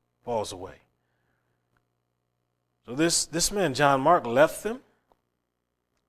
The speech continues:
They continued to travel and preach. When we come to the end of chapter fourteen, verse number twenty-seven,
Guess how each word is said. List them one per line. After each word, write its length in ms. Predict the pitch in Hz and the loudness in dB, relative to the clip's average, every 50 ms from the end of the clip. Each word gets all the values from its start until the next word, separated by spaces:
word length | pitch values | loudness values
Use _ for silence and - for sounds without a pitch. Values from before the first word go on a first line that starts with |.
| _ _ _ | _ _ _
They 140 | - 131 127 | -2 -2 -2
continued 600 | 127 - 127 117 117 - 139 139 139 143 147 127 | -2 -2 -4 -4 -2 -2 -2 -2 -2 -2 -4 -4
to 80 | 117 | -8
travel 440 | 107 - - 139 135 135 131 151 147 | -6 -2 0 2 2 2 0 -2 -4
and 140 | 139 117 95 - _ | -6 -8 -10 -14 _
preach. 540 | _ - 135 151 208 233 - - - - - _ _ _ _ _ _ _ _ _ _ _ _ _ _ _ _ _ _ _ _ - | _ -2 0 0 0 -2 -4 -10 -10 -12 -14 _ _ _ _ _ _ _ _ _ _ _ _ _ _ _ _ _ _ _ _ -8
When 320 | 123 131 135 135 135 131 | -6 -4 -2 -2 -2 -2
we 280 | 131 135 131 131 127 117 - - | 0 0 0 0 -2 -6 -10 -10
come 460 | - - 151 156 156 156 156 151 151 - | -2 2 2 4 4 2 0 -4 -8 -6
to 380 | - 156 151 151 151 147 147 | -2 0 2 4 4 2 2
the 360 | 139 123 127 127 127 123 117 - - - | 0 0 0 0 0 0 -2 -6 -10 -6
end 680 | 151 170 185 196 190 160 143 156 175 190 185 190 - - - | -2 2 2 4 4 4 4 2 2 2 0 -2 -2 -4 -2
of 380 | 135 131 127 123 - - - | 0 0 0 0 -4 -10 -12
chapter 480 | - - 156 147 139 - - - 143 123 | -4 0 2 2 2 0 -2 -4 -6 -6
fourteen, 800 | - - 160 160 147 - - - 185 196 202 185 160 160 175 165 - - - - - | -4 -2 0 0 0 0 0 -2 0 0 2 2 0 -2 -4 -8 -12 -18 -20 -6 0
verse 260 | 135 143 135 - - | 2 2 2 2 0
number 180 | 156 143 131 | 0 0 0
twenty-seven, 800 | 127 - - 156 139 131 117 - - 208 226 196 151 156 160 175 | 0 -2 -2 -2 0 0 0 2 8 10 10 10 10 6 2 0